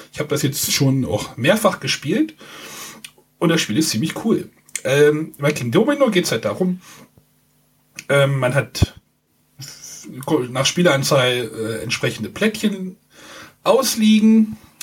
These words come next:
Ich, ich leg die mal auf den Tisch so, dass es zwei Spalten sind, also drei, zwei mal drei zum Beispiel. Und, äh, wenn man dran ist, darf man halt eins dieser Plättchen nehmen.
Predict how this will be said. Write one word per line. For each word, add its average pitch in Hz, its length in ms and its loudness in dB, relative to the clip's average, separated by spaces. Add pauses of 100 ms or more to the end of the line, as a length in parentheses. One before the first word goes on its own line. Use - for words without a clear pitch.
(140)
Ich, - 220 -8
ich - 120 -4
leg 156 140 2
die 160 100 0
mal 156 120 4
auf 127 100 -2
den 123 100 -10
Tisch - 240 -2
so, 151 140 2
dass 127 140 -2
es 127 140 -4
zwei - 160 -2
Spalten 151 420 -2
sind, 156 220 0
also 107 260 -10 (400)
drei, 135 480 0 (600)
zwei - 280 2
mal 120 160 2
drei 143 400 2
zum 160 240 -2
Beispiel. 147 580 0 (640)
Und, 185 400 2
äh, 139 300 0
wenn 131 100 2
man 113 120 0
dran 123 180 0
ist, 208 160 2
darf 143 160 2
man 139 100 -2
halt 113 200 -2
eins 113 200 -2
dieser 123 200 0
Plättchen 107 420 -8
nehmen. 131 400 -2